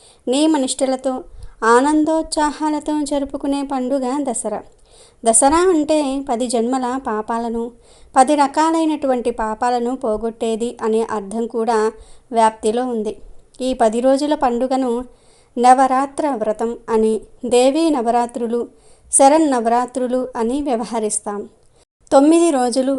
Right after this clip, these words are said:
నియమనిష్టలతో జగన్మాతను పూజించే వ్రతం ఈ శరత్కాలంలో చేసే శరన్నవరాత్ర వ్రతం. తొమ్మిది సంఖ్య పూర్ణత్వానికి సంకేతం.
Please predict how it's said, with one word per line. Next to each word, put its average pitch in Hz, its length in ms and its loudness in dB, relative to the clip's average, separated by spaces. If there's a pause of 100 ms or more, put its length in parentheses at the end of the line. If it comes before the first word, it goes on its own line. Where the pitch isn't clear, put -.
నియమనిష్టలతో 247 880 -2 (220)
జగన్మాతను 277 760 -2
పూజించే 233 680 -4
వ్రతం 214 380 -6 (600)
ఈ 277 180 0
శరత్కాలంలో 294 1000 0
చేసే 285 540 -2
శరన్నవరాత్ర 254 1040 -2
వ్రతం. 208 380 -6 (800)
తొమ్మిది 269 400 2
సంఖ్య 226 400 -2 (300)
పూర్ణత్వానికి 254 880 -2
సంకేతం. 202 640 -6